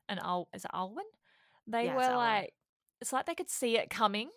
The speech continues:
Speaker 1: They're, like, looking, there's, like, a shot at the weaves going, like, racing along under the water, and then there's, like, Suroth looking concerned, and then the weaves, and then Alwyn, and then the weaves, and it's like, this is so dramatic, like, it's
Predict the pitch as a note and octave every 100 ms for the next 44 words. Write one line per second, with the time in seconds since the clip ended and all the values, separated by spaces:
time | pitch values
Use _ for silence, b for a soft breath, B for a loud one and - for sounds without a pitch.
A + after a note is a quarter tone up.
0 | B4+ E4+ A#3+ G3+ - G#3 G#3+ A3 G3+ G3+
1 | G3 F#3 - - G#3 - G3+ F3+ - F3+
2 | F#3 F3+ F3 E3+ E3+ D3+ - F3+ - F#3
3 | F3 F3 F3 F3 F3 E3+ E3+ E3+ E3+ E3
4 | E3+ E3+ - F#3 E3+ E3 F3 F3 F3+ E3+
5 | D#3+ D#3 D#3 E3 D#3+ E3 D#3+ D#3 - -
6 | F3+ F#3+ F3+ E3 E3+ F3 G3 F3+ D3 D#3
7 | - E3+ D#3+ D#3 D3+ C#3 D3 C3 D#3 D#3+
8 | G3 F#3 D#3+ E3+ - F#3+ - - F#3 E3
9 | - _ A#3+ C#4 - E4+ E4+ - - F#4
10 | D#4+ D4+ C#4 - G#3+ D4 A3+ - -